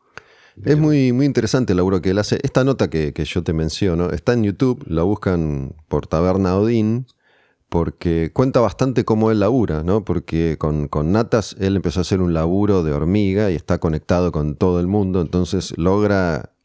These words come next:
comercializar su, su producto, que es muy exclusivo y para un nicho muy particular, pero es muy requerido y muy buscado en el, en el under para el entendido de, de ese tipo de sonidos.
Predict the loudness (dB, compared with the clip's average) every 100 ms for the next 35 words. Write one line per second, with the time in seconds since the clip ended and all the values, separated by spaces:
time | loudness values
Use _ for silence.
0 | -4 -2 -2 -2 -4 0 0 0 -2 -4
1 | -4 -8 -4 0 2 0 -2 -2 -2 -2
2 | -6 -2 -2 -6 _ -2 -2 0 -2 -2
3 | 0 0 0 -2 -4 -2 -2 -2 -2 -2
4 | -4 -2 0 0 -2 -10 _ _ _ _
5 | _ _ -2 2 4 2 -2 _ _ _
6 | _ _ -2 2 2 2 0 2 2 2
7 | 0 0 2 2 0 0 -2 -2 -2 0
8 | 0 0 0 0 -2 -4 -2 -2 0 0
9 | 2 2 0 -2 -6 -6 -4 -4 -4 -4
10 | -4 -4 -4 -2 -4 -6 -10